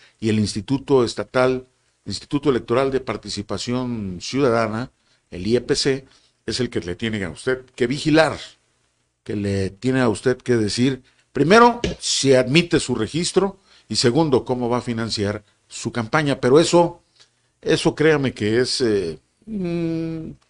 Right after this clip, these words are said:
digamos que es un, un protocolo muy en, en desuso. Aunque la ciudadanía esté fastidiada, harta, cansada de la misma, eh, burocracia partidista,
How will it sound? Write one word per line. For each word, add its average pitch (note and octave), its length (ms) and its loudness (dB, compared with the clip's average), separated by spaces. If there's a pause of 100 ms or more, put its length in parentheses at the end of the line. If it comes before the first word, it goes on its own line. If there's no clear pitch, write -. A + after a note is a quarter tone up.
(680)
digamos D3+ 680 -4
que D3+ 140 -2
es D#3 160 -4
un, D3+ 640 -6 (1000)
un F#3 100 -18
protocolo D3 600 2
muy B2+ 540 -4 (180)
en, A#2+ 120 -4
en B2 140 0
desuso. A#2+ 560 0 (920)
Aunque C3+ 300 2
la C#3 120 4
ciudadanía C3+ 520 4
esté D3+ 220 -2
fastidiada, A#2+ 720 -2
harta, F#2+ 680 -6
cansada F#2+ 800 -2 (600)
de B2 220 8
la A#2+ 160 4
misma, D3 800 0 (720)
eh, F#2+ 280 -4
burocracia A#2+ 960 4
partidista, C3 760 0